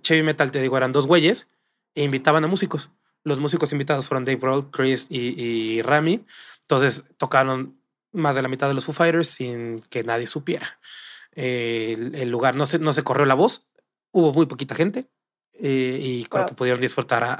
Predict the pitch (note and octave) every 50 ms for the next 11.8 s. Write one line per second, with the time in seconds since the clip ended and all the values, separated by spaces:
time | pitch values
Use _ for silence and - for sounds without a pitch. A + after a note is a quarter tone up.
0 | C#3+ B2+ B2 A#2 A2 G#2 - - - - - - - - D3+ C#3+ C#3 C3+ D3+ D3
1 | B2 C#3 C3+ C3 B2+ B2 B2 A#2+ A#2 A2+ A2 G#2+ A2 G#2+ A2 G#2+ G#2 - - B2
2 | B2 C#3 C3+ - A#2+ - - C#3+ G#2+ - - - - - _ _ _ _ _ _
3 | _ _ _ _ _ _ _ - - - F3 F3 F3 - - - _ _ _ _
4 | _ _ _ - A3 A#3+ B3 B3+ B3+ B3+ B3 B3 A#3+ G3+ A#3 A3 - - A#3 A3
5 | G#3 G#3 A3 G3 G3+ G3+ G3+ - - G3+ G3 F#3+ F3 - - - - _ _ _
6 | _ _ _ _ _ - - D#3 D#3+ D#3+ D#3 D#3 D3+ D3+ D3+ D3 D3 D3 D3 D3
7 | D3 C#3+ C#3+ C#3+ D#3 D3+ C#3+ - - F3+ F3+ F#3 E3+ D3+ D3 C#3 - C#3+ C3+ B2+
8 | B2 A#2 A#2+ B2 A#2+ B2 A#2 A#2 C3 A#2 A2 G#2+ - - _ _ _ _ _ _
9 | _ _ - - D3 C3 - - A#2+ - - B2+ B2 A#2+ A#2 A#2 - _ _ _
10 | _ _ - D#3 D3 C3+ - - A#2+ A#2+ A#2 - - B2+ A2+ A#2+ A2+ A2+ - A2
11 | A#2 A#2 - - D3 A#2 A#2+ A#2+ A2 A2 B2 C3 C3+ C3+ C3+